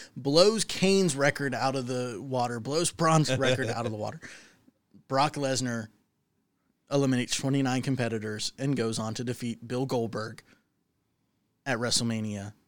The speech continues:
Speaker 1: again.
Speaker 2: In
Speaker 1: We're right back to
Speaker 2: I was about to
Speaker 1: twenty seventeen.
Speaker 2: say, in two thousand and twenty-one.
Speaker 1: Yes.
Speaker 2: This,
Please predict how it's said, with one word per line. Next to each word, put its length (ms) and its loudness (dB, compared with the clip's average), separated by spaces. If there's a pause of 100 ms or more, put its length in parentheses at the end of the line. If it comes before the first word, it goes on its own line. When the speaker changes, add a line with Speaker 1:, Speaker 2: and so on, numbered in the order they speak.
(1040)
Speaker 1:
again. 360 -2 (280)
Speaker 2:
In 120 2
Speaker 1:
We're 80 4
right 360 8
back 240 6
to 60 0
Speaker 2:
I 20 2
was 0 -
about 40 0
to 40 -4
Speaker 1:
twenty 220 4
seventeen. 400 4
Speaker 2:
say, 220 2 (240)
in 180 -2
two 240 -6
thousand 340 -2
and 120 -4
twenty-one. 920 -8 (160)
Speaker 1:
Yes. 460 -4 (100)
Speaker 2:
This, 220 -4